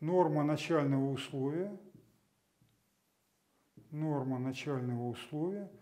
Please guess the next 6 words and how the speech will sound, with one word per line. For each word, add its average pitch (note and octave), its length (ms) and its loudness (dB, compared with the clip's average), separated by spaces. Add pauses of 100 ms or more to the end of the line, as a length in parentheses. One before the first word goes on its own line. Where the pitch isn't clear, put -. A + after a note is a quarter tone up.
(440)
плюс A3+ 680 4 (1200)
сумма E3+ 880 -2 (2250)
по C#3+ 500 2 (640)
g. C#3 560 -2 (1120)
Ну, A3+ 100 -10
давайте D3+ 420 -4